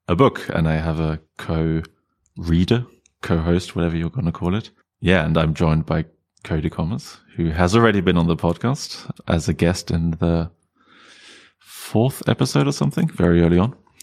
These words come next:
Anyway, fellow podcaster, fellow P H D student in social slash cognitive neuroscience or something like that.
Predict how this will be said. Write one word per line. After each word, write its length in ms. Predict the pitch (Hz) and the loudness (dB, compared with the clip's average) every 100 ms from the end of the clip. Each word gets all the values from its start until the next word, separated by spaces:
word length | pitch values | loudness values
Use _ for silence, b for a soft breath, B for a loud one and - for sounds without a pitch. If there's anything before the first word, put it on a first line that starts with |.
| B B B B B B - | B B B B B B 2
Anyway, 200 | 95 73 | 2 2
fellow 300 | - 82 82 | 0 2 2
podcaster, 800 | 80 85 - 104 98 - 117 113 - | 2 0 0 -2 -2 0 -2 -2 -8
fellow 360 | - 90 85 | -2 2 2
P 180 | 82 - | 0 0
H 160 | 82 - | 0 0
D 80 | 90 | -4
student 480 | - 95 85 82 - | 0 0 2 0 0
in 420 | 85 78 78 78 - _ _ _ _ _ _ | 0 0 -2 -6 -10 _ _ _ _ _ _
social 500 | - - 87 - 85 | -10 -2 -2 0 -2
slash 420 | 80 - 82 - - - | -2 -2 -2 -2 -8 -2
cognitive 640 | 87 85 82 87 82 - | 0 2 0 -2 -4 -2
neuroscience 500 | 87 92 101 110 110 | 2 2 4 2 2
or 60 | 107 | 0
something 240 | 113 113 | -2 0
like 140 | 120 120 | 0 2
that. 240 | 131 | -2